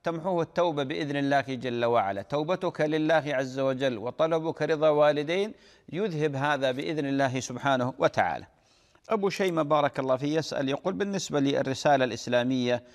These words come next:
والتاريخ العظيم لهذا الدين وكذا، يقول: كيف نعلم الأجيال؟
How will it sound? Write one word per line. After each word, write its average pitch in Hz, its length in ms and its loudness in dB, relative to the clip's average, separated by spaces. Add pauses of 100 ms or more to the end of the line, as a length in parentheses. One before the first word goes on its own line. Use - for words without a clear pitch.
(280)
والتاريخ 151 840 2
العظيم 123 460 0
لهذا 123 300 0
الدين 120 420 -2
وكذا، 123 560 2
يقول: 160 280 -4
كيف 185 280 0
نعلم 131 480 0
الأجيال؟ 113 420 -2